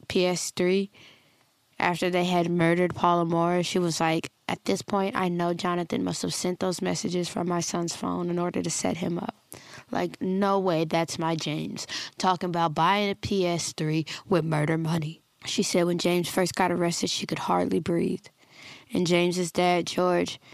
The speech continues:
is also in denial about his son's involvement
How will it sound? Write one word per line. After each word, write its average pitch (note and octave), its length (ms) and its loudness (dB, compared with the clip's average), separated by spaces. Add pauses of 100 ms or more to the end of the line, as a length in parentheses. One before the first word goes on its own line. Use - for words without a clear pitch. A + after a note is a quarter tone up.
(400)
is G#3 240 0
also F3 400 2
in E3+ 140 2
denial E3 420 0
about E3+ 280 2
his E3 160 0
son's E3+ 260 0
involvement E3 640 0